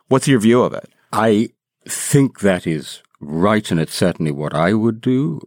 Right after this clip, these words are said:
Speaker 2: My great hero is George Orwell. You call a spade a spade, a lie a lie. You tell it as it is. That's the highest commandment for a political writer. But of course,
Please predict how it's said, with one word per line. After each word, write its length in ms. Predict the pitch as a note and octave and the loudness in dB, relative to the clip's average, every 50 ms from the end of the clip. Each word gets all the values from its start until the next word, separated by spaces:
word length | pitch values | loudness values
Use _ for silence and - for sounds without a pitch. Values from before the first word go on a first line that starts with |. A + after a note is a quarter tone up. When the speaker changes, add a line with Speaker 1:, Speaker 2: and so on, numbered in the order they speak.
| _ _ - | _ _ -10
Speaker 2:
My 220 | D#2+ D#2 D#2 D#2+ | -8 -6 -4 -4
great 280 | D2 - E2 D#2+ D#2+ - | -4 0 0 0 0 -2
hero 260 | - F#2 F2 E2 D#2+ | -2 0 0 2 0
is 220 | D#2 D#2+ D#2 D2 - | 0 -2 -2 -4 -4
George 400 | - F#2+ E2+ E2 D#2+ D#2 - G2 | 0 2 2 2 2 2 2 2
Orwell. 640 | G2 G2+ G#2+ A2 A2+ B2+ B2 A#2+ A#2+ B2 A#2+ - - - | 4 4 4 4 4 4 4 4 2 2 0 -2 -4 -8
You 100 | E2 D2 | -10 -10
call 260 | - - D#2+ D#2+ D2+ | -8 -8 -8 -6 -6
a 60 | D2 | -6
spade 380 | - - - F2 E2+ E2 D#2 D#2+ | -8 -6 -2 0 0 0 0 0
a 40 | D#2+ | -4
spade, 360 | - - F#2+ F#2+ G2+ F2+ E2+ | -4 -2 -2 0 0 0 0
a 80 | E2 D#2 | 0 0
lie 260 | D2+ D#2+ E2 E2+ E2 | 0 0 0 0 0
a 120 | E2 E2 | 0 0
lie. 340 | E2 D#2+ E2 F2 F#2+ G2+ G2+ | 2 2 2 2 0 0 -2
You 200 | G#2 F2+ D#2+ D2+ | -2 -4 -6 -6
tell 280 | - - - F2+ E2+ F2 | -6 -4 -2 0 0 0
it 120 | D#2+ D2 | 0 0
as 160 | E2 D2 - | 0 -2 -2
it 140 | D#2+ D2 D2+ | -2 -2 0
is. 300 | G#2 A2+ A#2 B2 B2 - | 0 0 0 -2 -2 -4
That's 260 | E2 D2 - - - | -6 -6 -6 -8 -12
the 140 | - D2 - - _ _ - - - - - - - - _ _ | -12 -12 -12 -12 _ _ -20 -20 -20 -20 -20 -20 -20 -20 _ _
highest 340 | - - F#2 E2+ D#2 - - | -4 -2 -2 0 -2 -2 -2
commandment 600 | - F2+ F2+ F2 F2 F2 E2+ E2+ D#2 D#2 D2+ - | -2 0 2 2 2 2 2 2 0 -2 -2 -2
for 120 | - F2+ | -2 -2
a 60 | D#2+ D2+ | -2 -2
political 560 | - - F2 E2+ E2 - - - D#2 D2+ D#2+ | -2 -2 -2 -2 -2 -4 -6 -8 -8 -6 -2
writer. 720 | F#2+ C3 C3 C#3 C3+ - - D#2+ C#2 D2 C#2+ D#2 E2+ F2 _ - - - - - - - _ _ _ | 0 2 2 2 0 -2 -4 -8 -8 -8 -8 -8 -10 -10 _ -18 -20 -20 -20 -20 -20 -20 _ _ _
But 160 | A2+ G#2+ G2 | -2 0 2
of 140 | G#2 F#2 - | 0 0 -2
course, 600 | - - - - - C#3 B2 G#2+ - - - | -2 -4 -2 0 0 0 0 0 -4 -6 -12